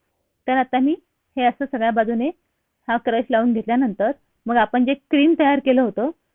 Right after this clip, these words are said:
ते क्रीम घालून घ्यायचं. आता बरोबर आहे, आपण फ्रे-, अ, प्रोफेशनल नसल्यामुळे आपल्याला व्यवस्थितपणा अगदी प्रोफेशनली येणार नाही, पण अगदी त्याच पद्धतीचा आपल्याला जर केक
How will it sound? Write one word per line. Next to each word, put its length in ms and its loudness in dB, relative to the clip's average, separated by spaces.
ते 60 0
क्रीम 340 2
घालून 280 -2
घ्यायचं. 340 -8
आता 180 -2
बरोबर 280 2
आहे, 80 0
आपण 300 -2
फ्रे-, 360 -2
अ, 80 2
प्रोफेशनल 720 -2
नसल्यामुळे 440 -2
आपल्याला 320 -4
व्यवस्थितपणा 920 0
अगदी 340 0
प्रोफेशनली 640 -2
येणार 360 0
नाही, 200 -2
पण 120 0
अगदी 240 2
त्याच 300 0
पद्धतीचा 520 -2
आपल्याला 400 0
जर 40 -2
केक 380 -2